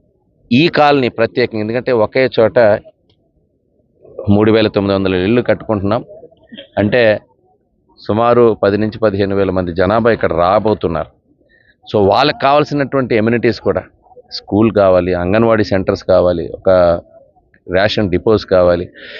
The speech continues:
ఏవైతే గ్రామానికి అవసరాలు ఉంటాయో ఆ అవసరాలన్నీ కూడా ఇక్కడ ముందుగానే ఆలోచన చేసి వాటికి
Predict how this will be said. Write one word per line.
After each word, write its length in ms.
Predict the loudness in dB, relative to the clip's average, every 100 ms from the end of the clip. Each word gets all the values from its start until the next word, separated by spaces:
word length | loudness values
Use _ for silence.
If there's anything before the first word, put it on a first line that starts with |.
| -10 -2
ఏవైతే 540 | 0 2 2 0 -2
గ్రామానికి 600 | 2 2 2 0 0 0
అవసరాలు 440 | 0 0 2 2 2
ఉంటాయో 340 | 0 -2 -2 -6 -14 _ _ _ _
ఆ 140 | 0 2
అవసరాలన్నీ 720 | 2 2 2 4 2 2 -2
కూడా 460 | 0 2 4 2 0 _ _ -6
ఇక్కడ 520 | -2 2 4 4 0 -10 _ _ -20 -20 -20 -6
ముందుగానే 540 | -2 0 2 2 2
ఆలోచన 500 | 2 2 4 2 0 -4
చేసి 220 | -4 -2
వాటికి 560 | 2 2 0 -2 -2 -4